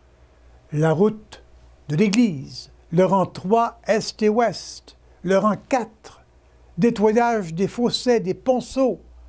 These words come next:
et encore plus. Et nous continuerons, place du Quai par exemple,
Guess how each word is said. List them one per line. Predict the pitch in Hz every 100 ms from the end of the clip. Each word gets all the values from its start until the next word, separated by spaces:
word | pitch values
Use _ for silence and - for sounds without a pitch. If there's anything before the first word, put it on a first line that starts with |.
| - -
et | 190 240
encore | 233 254 -
plus. | - 302 269 - - _ -
Et | 233
nous | 277
continuerons, | 254 - 302 277 269 247 208 190 175
place | 277 285 233
du | 220 262
Quai | - 285
par | 254 220
exemple, | 185 165 180 180